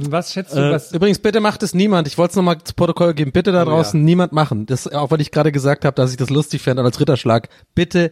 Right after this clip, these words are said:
Speaker 3: nicht
Speaker 1: Nee, das ist
Speaker 3: machen.
Speaker 1: echt
Speaker 3: Danke.
Speaker 1: nervig. Ich überleg
Speaker 2: Ja,
Speaker 1: grad
Speaker 2: das sind ja auch so,
Speaker 1: Ja.
Speaker 2: sind ja so professionelle, äh, Spammer, die irgendwie,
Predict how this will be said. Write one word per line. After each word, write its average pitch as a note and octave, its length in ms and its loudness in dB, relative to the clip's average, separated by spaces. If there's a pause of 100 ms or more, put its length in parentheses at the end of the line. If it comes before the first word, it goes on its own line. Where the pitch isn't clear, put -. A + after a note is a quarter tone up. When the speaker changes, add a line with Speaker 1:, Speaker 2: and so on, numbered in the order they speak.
Speaker 3:
nicht C#3 280 2
Speaker 1:
Nee, A#2 120 -4
das A2+ 100 -6
ist A2+ 40 -4
Speaker 3:
machen. A#2+ 220 0
Speaker 1:
echt - 120 -6
Speaker 3:
Danke. A2 180 0
Speaker 1:
nervig. F#2+ 360 -10 (1400)
Ich - 80 -20
überleg C3 200 -6
Speaker 2:
Ja, - 60 -2
Speaker 1:
grad E3 60 4
Speaker 2:
das D#3 80 -4
sind C3 140 -2
ja C#3+ 80 2
auch C3 80 0
so, B2 260 2 (800)
Speaker 1:
Ja. A#2+ 80 -6
Speaker 2:
sind C#3+ 100 2
ja D3 60 2
so D3+ 80 2
professionelle, D3 760 0
äh, B2+ 40 0
Spammer, C3 400 0
die B2 120 -4
irgendwie, B2 440 -4